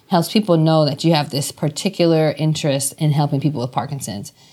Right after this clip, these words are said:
And it's super research and evidence-based. And so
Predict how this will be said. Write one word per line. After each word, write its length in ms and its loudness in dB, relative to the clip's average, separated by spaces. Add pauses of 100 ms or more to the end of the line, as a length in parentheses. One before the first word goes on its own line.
(180)
And 420 4
it's 100 -2
super 380 2
research 680 2
and 180 2
evidence-based. 1000 2 (420)
And 160 4
so 560 4